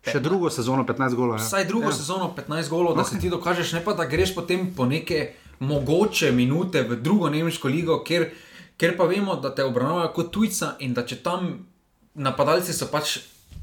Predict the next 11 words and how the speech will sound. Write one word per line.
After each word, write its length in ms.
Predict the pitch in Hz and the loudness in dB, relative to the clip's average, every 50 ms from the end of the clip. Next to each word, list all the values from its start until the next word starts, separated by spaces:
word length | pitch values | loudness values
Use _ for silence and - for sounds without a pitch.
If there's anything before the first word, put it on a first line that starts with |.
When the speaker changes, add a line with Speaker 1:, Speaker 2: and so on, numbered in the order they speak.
| - - | -14 -6
Speaker 2:
če 180 | - - 139 | -2 0 2
ne 80 | 127 131 | 2 4
zabijaš, 760 | 123 123 127 117 143 196 220 196 156 143 - - - - - - - - _ _ | 4 4 2 4 4 4 4 4 4 2 0 -4 -6 -8 -14 -20 -20 -20 _ _
se 200 | - - - 170 | -2 0 2 2
usedeš. 520 | - - 240 - 117 107 - - - - _ | 2 2 0 -2 -2 -4 -6 -10 -14 -12 _
Tak-, 260 | - 143 156 - - - - - - | -2 -2 -2 -2 -4 -10 -18 -8 -2
tak 240 | - 165 165 - 190 | 0 0 2 2 0
je 80 | 185 | -2
v 80 | 185 - | -2 -2
tujini 320 | 156 160 165 160 143 123 113 117 | -2 -2 0 0 2 2 2 2
in 460 | 117 120 120 120 120 123 123 113 - | 0 0 2 2 2 2 0 -2 -4